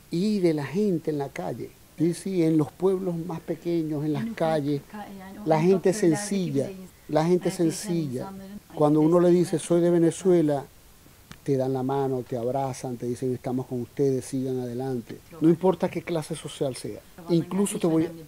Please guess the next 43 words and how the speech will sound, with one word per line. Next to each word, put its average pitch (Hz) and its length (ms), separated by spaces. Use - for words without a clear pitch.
incluso 175 360
te 170 80
voy 160 120
a - 20
decir 143 260
algo, 123 200
no 156 120
importa 202 640
ni 180 120
siquiera 185 540
qué 226 160
ideología 180 680
siga, - 340
todos, 131 420
todo 120 160
el 110 60
pueblo 147 240
de 143 40
Turquía 139 380
es 135 60
un 131 100
pueblo 135 500
que 135 80
está 147 180
muy 156 240
cerca 127 400
de 131 80
nosotros, - 440
siempre 160 420
lo 143 120
vamos 135 240
a 135 40
agradecer, 131 300
nunca 156 380
lo 135 100
vamos 123 220
a - 20
olvidar. 123 260
En 135 160
este 147 200
momento 156 500
ese 147 220
apoyo 135 520